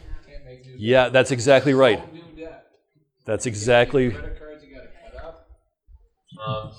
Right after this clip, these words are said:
Speaker 1: yeah, it's not convenient. You gotta cut up. No more going out to eat. You know,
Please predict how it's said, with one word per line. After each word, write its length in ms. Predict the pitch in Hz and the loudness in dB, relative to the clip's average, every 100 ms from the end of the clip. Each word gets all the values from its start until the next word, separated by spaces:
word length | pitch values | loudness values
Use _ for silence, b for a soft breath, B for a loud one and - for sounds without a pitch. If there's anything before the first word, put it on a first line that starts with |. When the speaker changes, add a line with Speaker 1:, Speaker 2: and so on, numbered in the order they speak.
| 120 | -16
Speaker 1:
yeah, 160 | 123 | -14
it's 140 | 131 135 | -14 -14
not 240 | 135 - | -16 -16
convenient. 520 | 127 120 127 131 131 | -20 -16 -16 -16 -20
You 480 | 117 - _ - 123 | -20 -20 _ -20 -18
gotta 200 | 117 - | -18 -14
cut 180 | 123 123 | -12 -12
up. 80 | 123 | -14
No 140 | - 127 | -18 -14
more 240 | 127 123 | -12 -12
going 220 | 120 123 | -14 -16
out 180 | 123 - | -14 -16
to 180 | - - | -18 -18
eat. 280 | - 123 - | -18 -18 -20
You 60 | |
know, 60 | _ | _